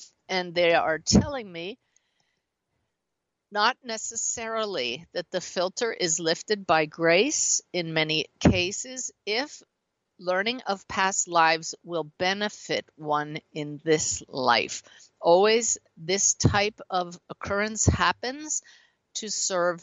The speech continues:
the greater good, but do not focus so much on past lives. Focus on the here and now, for you are here, you are now f-,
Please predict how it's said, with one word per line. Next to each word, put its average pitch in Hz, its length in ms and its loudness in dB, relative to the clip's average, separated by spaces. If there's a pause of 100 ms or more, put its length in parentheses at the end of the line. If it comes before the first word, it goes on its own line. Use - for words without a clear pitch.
the 170 120 0
greater 156 440 2
good, 143 640 0
but 160 260 -2
do 185 120 -6
not 202 260 2
focus 220 420 -2
so - 300 4
much 147 360 0
on 151 220 0
past - 600 0 (140)
lives. 147 680 4 (340)
Focus 190 560 -2
on 160 240 0
the 156 80 2
here 180 320 4
and 170 180 4
now, 143 340 4
for 156 220 -6
you 170 260 -2
are 165 140 6
here, 247 400 -4
you 185 280 -2
are 151 120 4
now 175 440 4
f-, - 200 -14